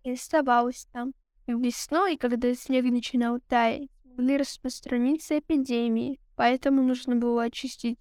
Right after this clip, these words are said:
город до наступления теплых дней. Работа эта была очень тяжелая.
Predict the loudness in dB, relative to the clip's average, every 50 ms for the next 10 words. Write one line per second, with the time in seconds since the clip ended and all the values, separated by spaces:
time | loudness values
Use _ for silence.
0 | _ -4 0 0 2 2 2 0 0 -2 -2 -4 -4 -4 -6 -8 -10 -10 -6 -2
1 | 0 2 2 4 4 4 2 2 0 -2 -2 -2 -2 0 0 0 0 2 2 0
2 | -2 -2 0 0 0 -2 -4 -6 -8 _ _ _ _ _ 0 0 2 4 2 2
3 | 2 2 0 -2 0 0 0 0 0 2 0 0 0 0 2 2 2 0 0 -2
4 | -4 -2 -2 -2 -2 -4 -2 0 2 2 4 4 2 -2 -4 -8 -10